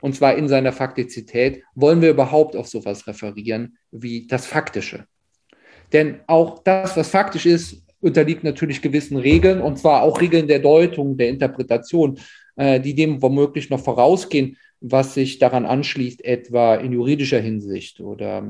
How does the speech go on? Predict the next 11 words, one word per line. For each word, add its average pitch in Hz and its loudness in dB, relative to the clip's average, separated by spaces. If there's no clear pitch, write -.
äh, 113 -8
in 110 -12
moralischer 117 0
Hinsicht 107 -8
oder 107 -6
vielleicht 113 -8
auch 104 -16
in 113 -12
Fragen 113 -6
der 110 -4
Sittlichkeit, 101 -10